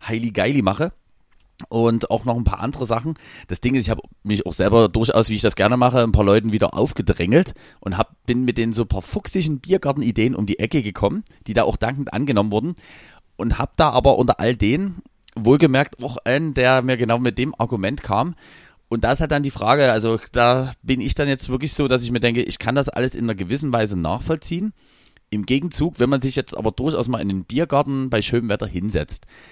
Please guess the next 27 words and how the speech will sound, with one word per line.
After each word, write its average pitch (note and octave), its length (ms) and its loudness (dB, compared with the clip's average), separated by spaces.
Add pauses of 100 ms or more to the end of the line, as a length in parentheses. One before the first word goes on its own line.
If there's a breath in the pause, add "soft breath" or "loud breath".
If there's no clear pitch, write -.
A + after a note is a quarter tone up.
(440 loud breath)
ist C#3 180 -2
es D3+ 100 -2
ja C3+ 100 0
jetzt B2+ 220 -2
nicht D3 160 -2
so, D3 180 4
dass B2+ 220 2
da B2 220 2
aktuell B2 520 2
nur B2 520 0 (100)
ein A#2 260 -2
Bier A2 520 2
in A2 160 -2
der G#2+ 120 6
Stunde G2+ 360 2
konsumiert E2+ 520 -2
wird. D2+ 200 -6 (800 soft breath)
Und G#2+ 400 2 (120)
jetzt A2 220 -2
muss B2+ 140 -4
man B2+ 120 0
fairerweise G#2+ 440 2
sagen, F#2+ 340 0
gerade G2+ 280 2
du A#2+ 240 0
und G2 180 -4
ich, - 260 -6